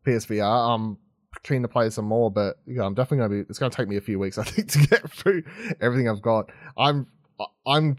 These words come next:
gonna try and just play as much of the launch as I can. I've still got a bunch.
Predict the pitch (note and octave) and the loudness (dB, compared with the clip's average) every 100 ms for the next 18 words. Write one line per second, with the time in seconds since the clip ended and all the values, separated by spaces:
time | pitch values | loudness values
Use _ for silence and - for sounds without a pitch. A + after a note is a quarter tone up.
0 | - - C#3+ E3 - B2 G#2 - G#2 F#2+ | -4 0 2 4 4 2 0 -4 -2 -2
1 | A2+ F#2 F#2 - G2 F#2+ F#2 F#2+ - - | -4 -6 -6 -6 -8 -6 -6 -8 -10 -16
2 | - _ - G#2 G2 A2+ F2 F2+ C3 - | -18 _ -14 -10 -8 -6 -4 -2 -2 4
3 | D#3+ C#3 A2+ A#2 G2+ A2+ G#2+ G#2+ | 4 6 2 0 -2 -2 -2 -4